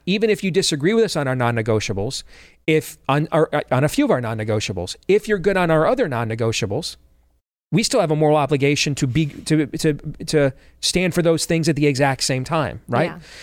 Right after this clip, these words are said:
Speaker 1: So, I mean, even if the, let's go back to the Rubin situation again, and let's say that situation, uh, his
Speaker 2: Or
Speaker 1: rel-
Speaker 2: C pac.
Speaker 1: Or C pac.
Speaker 2: S-, the, you know,
Speaker 1: Yeah,
Speaker 2: national
Speaker 1: let,
Speaker 2: app.
Speaker 1: yeah,
Speaker 2: Colin
Speaker 1: let, let's
Speaker 2: Lee
Speaker 1: say,
Speaker 2: Thomas.
Speaker 1: let's say the situation with Da-, but I like using Dave because it makes it personal to our audience,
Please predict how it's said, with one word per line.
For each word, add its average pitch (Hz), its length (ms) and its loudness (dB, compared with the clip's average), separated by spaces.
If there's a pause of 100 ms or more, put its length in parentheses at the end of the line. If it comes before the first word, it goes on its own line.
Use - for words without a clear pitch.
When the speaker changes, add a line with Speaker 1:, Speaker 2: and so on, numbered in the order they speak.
Speaker 1:
So, 151 320 2 (160)
I 156 60 0
mean, 165 300 2
even 202 440 0
if 190 400 0
the, 151 140 0 (280)
let's 185 140 0
go 196 100 0
back 170 200 0
to 165 60 -6
the 151 100 2
Rubin 147 260 2
situation 107 560 0
again, 101 220 -2
and 107 80 -2
let's 202 180 0
say 190 160 2
that 156 200 0
situation, 139 720 0 (580)
uh, 131 120 2
his 247 220 2
Speaker 2:
Or - 20 0
Speaker 1:
rel- 247 100 4
Speaker 2:
C 269 180 -4
pac. 254 460 -6
Speaker 1:
Or 165 160 2
C 175 220 0
pac. 151 240 0
Speaker 2:
S-, - 80 -8
the, 202 500 -2 (160)
you 233 100 -10
know, 214 280 -10
Speaker 1:
Yeah, 151 200 0
Speaker 2:
national 247 280 -2
Speaker 1:
let, 214 80 0
Speaker 2:
app. - 160 -6 (200)
Speaker 1:
yeah, 240 140 0
Speaker 2:
Colin 226 180 -2
Speaker 1:
let, 190 240 0
let's 196 200 2
Speaker 2:
Lee - 40 0
Speaker 1:
say, 214 180 4
Speaker 2:
Thomas. 202 100 -2
Speaker 1:
let's 220 180 2
say 254 140 0
the 185 100 0
situation 180 640 2
with 156 160 0
Da-, 156 140 0
but 160 120 0
I 226 60 0
like 240 180 0
using 170 300 -2
Dave 147 320 2
because 143 300 0
it - 100 -6
makes 135 220 0
it - 80 -6
personal 143 400 2
to 127 80 0
our 127 160 2
audience, 139 480 0